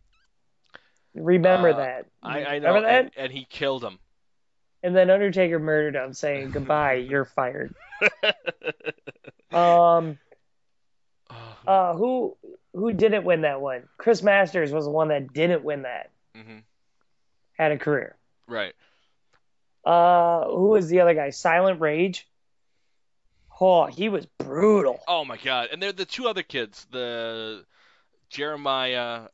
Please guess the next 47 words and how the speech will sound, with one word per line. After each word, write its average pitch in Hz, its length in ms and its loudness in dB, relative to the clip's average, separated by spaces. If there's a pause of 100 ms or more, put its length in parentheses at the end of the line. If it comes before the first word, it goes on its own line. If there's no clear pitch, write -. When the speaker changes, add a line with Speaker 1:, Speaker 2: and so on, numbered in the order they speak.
(100)
Speaker 2:
and 110 540 -12 (140)
Mini 113 300 -16
Miz, 87 460 -20 (160)
is 98 240 -20
the 101 80 -16
only, 104 200 -16 (100)
uh, 107 120 -16
the 107 80 -14
only 107 160 -16
way 104 160 -12
I 101 40 -12
can 101 120 -20
think 104 140 -20
of 95 40 -20
the 95 100 -14
other 98 140 -14
kid. 185 200 -12
Speaker 1:
Yeah, 208 260 0 (200)
and 226 200 -6
Jeremiah 254 580 0
actually 214 380 -6
was 180 180 -6
good. 180 560 -2
Speaker 2:
Right, 311 220 -12
and 302 80 -12
what 381 100 -12
the 320 80 -20
fuck 359 200 -12
happened 349 280 -12
with 330 120 -16
him? 107 240 -12
Wasn't 170 260 -12
he 175 60 -16
gonna 175 200 -12
be 175 120 -16
do-, 170 280 -12 (420)
okay, 151 360 -4
maybe 202 300 -10
he 190 120 -10
was 170 200 -10
a 156 40 -12
little 135 160 -12
dangerous 117 720 -12
in 107 120 -20
the 104 80 -18
sense 107 300 -16
of 107 160 -16